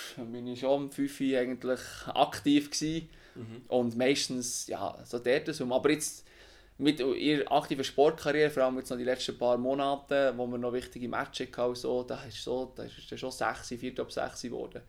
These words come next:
Speaker 2: Stell dir vor, du hättest eine Werbetafel zur Verfügung, so eine richtig, richtig grosse,
Speaker 1: Mhm.
Speaker 2: und könntest irgendeine Botschaft draufschreiben, die für dich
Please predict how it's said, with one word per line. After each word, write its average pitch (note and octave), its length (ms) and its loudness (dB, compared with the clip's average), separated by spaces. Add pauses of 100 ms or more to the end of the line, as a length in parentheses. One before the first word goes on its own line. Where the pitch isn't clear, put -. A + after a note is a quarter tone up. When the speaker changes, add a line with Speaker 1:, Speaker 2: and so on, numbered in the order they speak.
(580)
Speaker 2:
Stell D3 280 6
dir D#3 80 0
vor, D3+ 380 8
du C#3 160 4
hättest - 600 0
eine A#2 160 2
Werbetafel C#3 680 6
zur - 160 -4
Verfügung, C#3 500 0
so - 120 0
eine A#2 100 6
richtig, B2+ 380 2
richtig - 340 0
grosse, - 500 4 (360)
Speaker 1:
Mhm. C#3 380 6
Speaker 2:
und B2+ 300 6
könntest A#2+ 540 2 (100)
irgendeine D3 400 6
Botschaft B2+ 580 4 (100)
draufschreiben, C3 560 0
die A#2 240 6
für - 140 -6
dich A#2+ 320 6